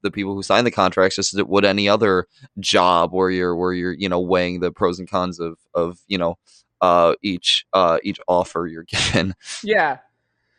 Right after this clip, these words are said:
Speaker 1: So if, if you're, if you're getting offered a, a chunk of lotto money, why not?
Speaker 2: Yeah, you know, ta-, I'll take that. <laughs> I'll take that.
Speaker 1: Yeah, absolutely.
Speaker 2: So the show aired, uh, it had thirteen episodes. They're a half hour long. We're gonna watch the first two.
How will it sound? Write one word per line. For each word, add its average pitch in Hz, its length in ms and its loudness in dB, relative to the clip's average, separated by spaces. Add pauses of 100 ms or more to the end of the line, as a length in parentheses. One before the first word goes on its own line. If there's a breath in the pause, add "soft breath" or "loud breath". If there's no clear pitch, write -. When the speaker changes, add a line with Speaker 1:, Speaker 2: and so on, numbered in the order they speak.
(140)
Speaker 1:
So 117 240 4
if, - 80 0
if 123 180 4
you're, 135 140 6
if 131 180 4
you're 156 80 6
getting 170 240 4
offered 127 460 4
a, 101 120 0 (100)
a 110 80 4
chunk 127 360 0
of 90 140 -6
lotto 92 420 2
money, 90 320 -4
why 92 300 0
not? 90 400 0 (240)
Speaker 2:
Yeah, 196 320 4
you 208 100 -2
know, 185 140 0
ta-, 214 160 -4
I'll 220 180 0
take 220 260 -6
that. 180 180 -6
<laughs> 254 100 -4
I'll - 80 -14
take 220 320 -4
that. 185 340 2 (320)
Speaker 1:
Yeah, 120 140 0
absolutely. 98 520 -4 (200 soft breath)
Speaker 2:
So 285 360 4
the 294 80 -4
show 349 380 2
aired, 240 480 4
uh, 202 560 4 (100)
it 233 80 -14
had 220 220 -2
thirteen 262 640 -2
episodes. 185 640 -2
They're 175 160 -4
a 185 40 -4
half - 300 4
hour 190 300 6
long. 165 300 0
We're 214 100 -2
gonna 262 160 4
watch 214 280 6
the 175 120 -6
first 160 380 -6
two. 143 360 -8